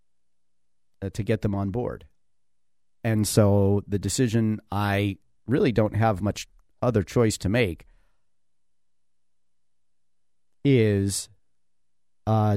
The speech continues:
to, to step back and have that time go into those things that are more likely to provide me and my family what we need to have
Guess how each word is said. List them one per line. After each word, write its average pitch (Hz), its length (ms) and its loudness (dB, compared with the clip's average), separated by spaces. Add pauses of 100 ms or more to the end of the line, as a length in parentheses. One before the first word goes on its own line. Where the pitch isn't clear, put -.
(140)
to, - 160 -2
to - 160 -8
step 113 300 -4
back 117 320 0
and 90 120 -6
have 113 240 -4
that 107 200 -4
time 101 460 -4 (1400)
go 117 260 4
into 147 280 2
those 107 300 -2
things 92 480 -6
that 110 280 -4 (400)
are 123 120 0
more 127 220 2
likely 110 500 0
to - 180 -4
provide 107 460 -2
me 104 400 -6 (320)
and 104 140 -6
my 90 120 -6
family 87 680 -4
what 101 240 -6 (800)
we 127 220 0
need 120 240 0
to 95 80 -4
have 87 560 -4